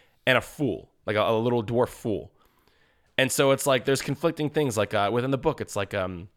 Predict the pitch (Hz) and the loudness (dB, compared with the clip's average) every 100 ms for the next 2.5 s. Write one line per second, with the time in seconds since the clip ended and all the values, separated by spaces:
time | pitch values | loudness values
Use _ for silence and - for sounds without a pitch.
0 | _ _ _ _ - - 131 113 98 92 | _ _ _ _ -18 0 2 4 2 2
1 | 131 160 - 127 117 110 107 104 107 101 | 0 0 -2 -2 -4 -4 -2 0 -2 -2
2 | 98 - 98 98 95 | -2 0 -2 0 -2